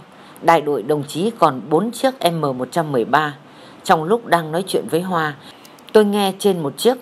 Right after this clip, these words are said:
M một trăm mười ba phía sau có giọng nói chị Thiên rất trong, rất trẻ, rất tình cảm. Giọng chị Thiên là giọng hiếm hoi nhất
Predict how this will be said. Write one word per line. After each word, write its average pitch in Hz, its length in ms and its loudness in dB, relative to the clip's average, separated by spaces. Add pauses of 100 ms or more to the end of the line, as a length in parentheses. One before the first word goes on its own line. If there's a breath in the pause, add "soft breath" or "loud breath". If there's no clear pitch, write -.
(120)
M 180 80 -4
một 131 280 2
trăm 165 200 -4
mười 135 140 0
ba 156 240 0
phía 185 160 -6
sau 160 360 -4 (320 loud breath)
có 196 160 4
giọng 190 280 -2
nói 170 200 0
chị - 220 -8
Thiên 160 240 0
rất 226 220 -2
trong, 160 260 0 (280)
rất 262 200 0
trẻ, 147 300 0 (380 loud breath)
rất 226 340 -2
tình 156 240 -2
cảm. 135 200 0 (640 loud breath)
Giọng 151 340 0
chị 151 220 -6
Thiên 180 240 2
là 147 160 -2
giọng 117 240 -2
hiếm 165 280 -2
hoi 185 240 0
nhất 208 240 -2